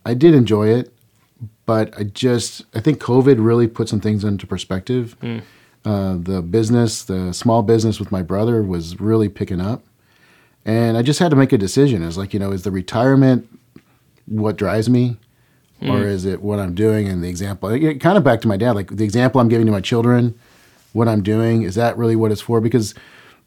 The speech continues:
Speaker 1: it, it was a big choice to leave the F B I before a retirement. Um, and a lot of my,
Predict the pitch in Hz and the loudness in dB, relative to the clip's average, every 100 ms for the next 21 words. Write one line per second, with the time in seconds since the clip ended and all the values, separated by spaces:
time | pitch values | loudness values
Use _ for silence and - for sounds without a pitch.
0 | _ _ _ - 127 117 139 131 123 110 | _ _ _ -6 -4 2 2 2 0 0
1 | - 131 127 - 135 135 101 98 - 101 | 4 4 4 0 2 2 2 -2 -4 -2
2 | 107 104 92 - _ - 92 98 98 - | 0 -2 -4 -12 _ -12 -6 -4 -6 -6
3 | 104 95 92 85 - - 127 117 113 95 | -6 -4 -6 -8 -6 2 4 4 2 -2
4 | 98 - 113 113 85 80 - - _ _ | -6 -4 -2 -2 -4 -8 -12 -20 _ _
5 | _ _ _ _ 104 95 90 87 82 82 | _ _ _ _ -8 -6 -4 -6 -8 -12
6 | - _ 101 95 101 104 110 101 98 | -18 _ -6 -4 -4 -2 -2 -4 -6